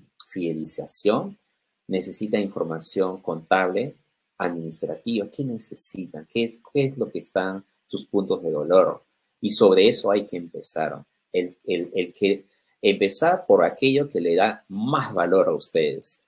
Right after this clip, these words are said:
aquellos que realmente, eh, de una forma rápida les genere el mayor valor. Y de ahí, ¿no? Eh, se van entregando,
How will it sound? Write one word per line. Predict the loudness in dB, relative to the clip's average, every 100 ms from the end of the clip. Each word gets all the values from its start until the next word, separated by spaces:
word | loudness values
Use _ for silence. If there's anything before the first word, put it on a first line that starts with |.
| -8
aquellos | -6 0 0 0
que | 0 -2
realmente, | 2 2 2 -6 -2 0 0 -4 _ _ _
eh, | 0 2
de | 4 4
una | 4 0
forma | 0 0 0 0 -4
rápida | -4 2 2 2 0 2
les | 0 -2
genere | -6 0 0 0 -4 -6
el | -6
mayor | -2 0 0
valor. | 0 -8 -12 _
Y | 2
de | 6
ahí, | 6 4 -6 -16 _ _ _ _
¿no? | -10 -10 -14 _ -2
Eh, | 2 2 2
se | 4
van | 4 4
entregando, | 0 0 2 2 0 -2 -4 -4